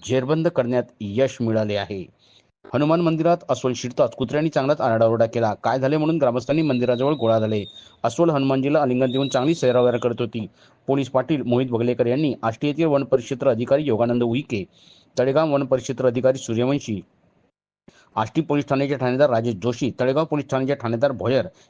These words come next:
या सर्वांना या घटनेची माहिती दिली. चारही अधिकारी आपापल्या ताफ्यासह गावात दाखल झाले. सुरुवातीला अस्वलीला मंदिरात कोंडून ठेवण्यात आले, मात्र मंदिरातून अस्वल पळाल्याने गावकऱ्यात भीती निर्माण झाली. वन विभागाने लहान आणि मोठे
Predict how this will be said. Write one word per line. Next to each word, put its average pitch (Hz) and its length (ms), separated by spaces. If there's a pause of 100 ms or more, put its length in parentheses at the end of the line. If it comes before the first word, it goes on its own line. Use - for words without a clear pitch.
या 165 100
सर्वांना 139 380
या 170 60
घटनेची 127 360
माहिती 120 300
दिली. 110 320 (360)
चारही 135 300
अधिकारी 123 440 (120)
आपापल्या 139 460
ताफ्यासह 139 360 (100)
गावात 120 220
दाखल 110 340
झाले. 110 320 (500)
सुरुवातीला 160 460
अस्वलीला 139 480
मंदिरात 127 340 (100)
कोंडून 151 240
ठेवण्यात 123 340
आले, 117 280
मात्र 117 260
मंदिरातून 127 600 (300)
अस्वल 170 380 (500)
पळाल्याने 131 500
गावकऱ्यात 131 480
भीती 123 380 (180)
निर्माण 120 340
झाली. 110 320 (420)
वन 123 200
विभागाने 156 580
लहान 117 440
आणि 143 180
मोठे 123 360